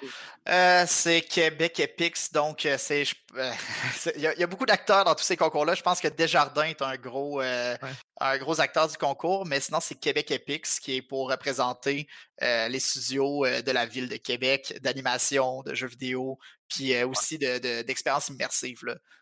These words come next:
Speaker 2: Tout ce qui est un
Speaker 1: Fait
Speaker 2: peu plus
Speaker 1: que
Speaker 2: V R, là.
Speaker 1: Ouais, c'est ça. Fait que début deux mille vingt, on participait à ce concours-là. On avait comme un, un semblant de, de, de tranche verticale à présenter, euh, à pitcher pour, euh, pour ce concours-là. C'était pas encore un, un démo que,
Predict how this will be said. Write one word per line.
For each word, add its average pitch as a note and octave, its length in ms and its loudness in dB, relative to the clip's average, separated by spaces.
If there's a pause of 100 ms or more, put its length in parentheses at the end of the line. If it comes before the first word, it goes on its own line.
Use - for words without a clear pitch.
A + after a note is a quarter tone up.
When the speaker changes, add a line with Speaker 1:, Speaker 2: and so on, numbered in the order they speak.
Speaker 2:
Tout - 80 -6
ce - 80 2
qui D3 60 2
est - 20 4
un C3+ 60 2
Speaker 1:
Fait - 40 -4
Speaker 2:
peu C#3 80 -2
plus D#3+ 180 0
Speaker 1:
que A#2 220 0
Speaker 2:
V C3 140 -4
R, A#2+ 100 0
là. C3 240 -8 (540)
Speaker 1:
Ouais, C3 180 2
c'est A2+ 160 -8
ça. A#2+ 160 4
Fait A#2 160 2
que A2 60 -4
début C3 380 0
deux C3 180 6
mille G#2+ 260 4
vingt, A2+ 300 2 (160)
on F#2+ 120 -2
participait - 440 -4
à A#2+ 80 4
ce - 80 -16
concours-là. G2+ 460 -2
On A2+ 100 -2
avait F#2+ 200 -2
comme G2 220 -6
un, E2+ 300 -8 (680)
un E2 240 -6
semblant A2 880 2
de, F#2+ 260 0
de, F2 340 -4
de E2+ 120 -10
tranche G#2 420 -4
verticale G#2 760 0
à F2+ 120 0
présenter, G#2 920 -4
euh, F2+ 180 -2
à F#2 40 -6
pitcher - 380 -10
pour, F2+ 280 -8
euh, E2 180 -8 (240)
pour G#2 140 -10
ce G2+ 100 -4
concours-là. G2 600 -2
C'était A2 180 0
pas D3+ 220 2
encore C#3+ 320 4
un, G2 280 2
un G2 200 -2
démo G#2 440 0
que, F#2 400 -4